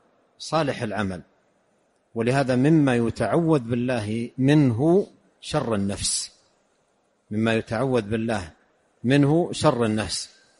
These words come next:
شرع لنا أن نتعوذ من شر النفس في الصباح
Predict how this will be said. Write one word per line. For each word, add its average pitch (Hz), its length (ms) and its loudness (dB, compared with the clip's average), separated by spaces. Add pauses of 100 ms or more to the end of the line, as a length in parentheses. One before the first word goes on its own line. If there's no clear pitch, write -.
(200)
شرع 147 460 4
لنا 127 420 0
أن 127 140 -2
نتعوذ 117 600 0
من 113 180 -2
شر 143 340 -2
النفس 139 480 -2 (320)
في - 60 -14
الصباح 139 640 -2